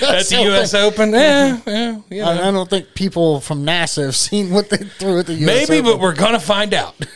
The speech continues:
Speaker 1: Yeah. So let's talk about that just for a second here before we get Brett on the phone. You know, clubs, targets, rising costs,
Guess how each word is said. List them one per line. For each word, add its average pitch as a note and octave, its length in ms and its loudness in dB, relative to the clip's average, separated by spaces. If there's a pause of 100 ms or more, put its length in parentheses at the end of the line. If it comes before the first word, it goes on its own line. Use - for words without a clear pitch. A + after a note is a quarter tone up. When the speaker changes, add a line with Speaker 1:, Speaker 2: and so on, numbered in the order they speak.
(220)
Speaker 1:
Yeah. F#3 160 2 (640)
So C4 400 4
let's D#4 260 -2
talk E4 260 -2
about G3 240 0
that D#3+ 140 -2
just D#3+ 200 -2
for E3+ 80 -2
a D3 40 0
second D#3 340 0
here D3+ 180 -4
before C3+ 240 -8
we D#3+ 80 -2
get D3+ 180 -4
Brett D3+ 220 -2
on C#3+ 160 -6
the C3 80 -4
phone. C#3+ 440 -2
You D#3+ 140 -8
know, F#3 340 2 (1500)
clubs, A#3 420 0
targets, G#3+ 720 0 (140)
rising A3 500 -2
costs, - 720 -2